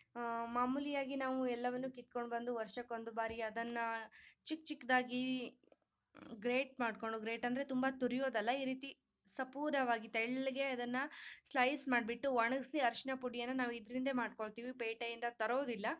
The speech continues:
ಅದನ್ನ ಒಣಗಿಸ್ಬಿಟ್ಟು ಮಿಕ್ಸಿಯಲ್ಲಿ ರುಬ್ಬಿ, ಹ್ಮ್, ಮಾಡಿಟ್ಕೊಳ್ತೀವಿ.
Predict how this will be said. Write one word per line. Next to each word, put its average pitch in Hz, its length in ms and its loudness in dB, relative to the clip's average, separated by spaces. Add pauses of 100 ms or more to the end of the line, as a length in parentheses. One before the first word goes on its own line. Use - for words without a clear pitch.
(300)
ಅದನ್ನ 262 300 2
ಒಣಗಿಸ್ಬಿಟ್ಟು 247 720 0
ಮಿಕ್ಸಿಯಲ್ಲಿ 254 680 -2
ರುಬ್ಬಿ, 226 320 -4 (520)
ಹ್ಮ್, 254 220 -2
ಮಾಡಿಟ್ಕೊಳ್ತೀವಿ. 254 920 2